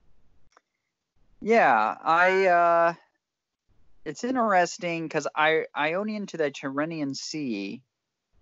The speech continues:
is a, uh, it, the reason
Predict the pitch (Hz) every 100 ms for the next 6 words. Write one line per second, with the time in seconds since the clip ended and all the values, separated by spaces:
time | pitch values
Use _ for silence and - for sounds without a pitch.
0 | - - _ _ _ - 147 143 131 147
1 | 143 139 131 127 123 123 120 - - _
2 | _ _ _ - 147 139 139 - _ _
3 | _ 135 _ _ 147 143 139 147 202 240
4 | 226 190